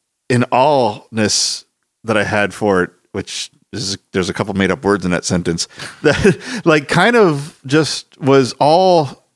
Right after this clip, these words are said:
like, put out there in the first two or three runs. Like,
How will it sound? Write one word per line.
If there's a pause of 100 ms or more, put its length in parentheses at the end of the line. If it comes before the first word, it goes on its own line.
(220)
like, (920)
put
out
there
in
the
first
two
or
three
runs.
Like,